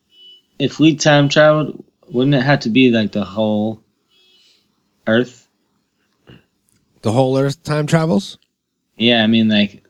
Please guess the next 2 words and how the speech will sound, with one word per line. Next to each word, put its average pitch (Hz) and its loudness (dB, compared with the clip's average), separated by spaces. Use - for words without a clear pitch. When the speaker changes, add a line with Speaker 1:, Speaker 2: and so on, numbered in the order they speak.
Speaker 1:
because 127 0
we're 131 2